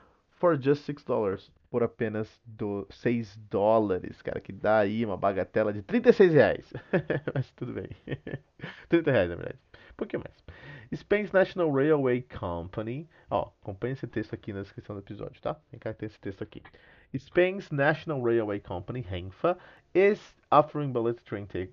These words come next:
tickets between Spain's two largest cities, Barcelona e Ma-, Madrid, for just six dollars. Vamos ouvir de novo, vamos ler de novo isso aqui. Vamos ler, acompanha a leitura, tá?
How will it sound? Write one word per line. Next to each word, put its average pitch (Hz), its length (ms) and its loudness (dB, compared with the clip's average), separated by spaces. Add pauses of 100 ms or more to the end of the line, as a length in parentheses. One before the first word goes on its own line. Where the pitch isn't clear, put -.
tickets - 440 -8
between - 440 -14
Spain's 101 580 -10
two 165 340 0
largest 110 520 0
cities, - 540 -2 (300)
Barcelona 107 440 -6
e - 20 -8
Ma-, 120 200 -4 (140)
Madrid, 98 420 -8
for 98 180 -10
just 92 220 -10
six - 200 -14
dollars. - 340 -10
Vamos - 180 -12
ouvir 127 180 -10
de 113 100 -16
novo, 117 200 -6
vamos 113 200 -6
ler 101 80 -4
de 98 80 -12
novo 110 160 -16
isso - 100 -20
aqui. 110 240 -10 (340)
Vamos 113 240 -6
ler, 104 200 2
acompanha 113 400 -4
a 127 40 -6
leitura, 127 360 -8
tá? - 180 -4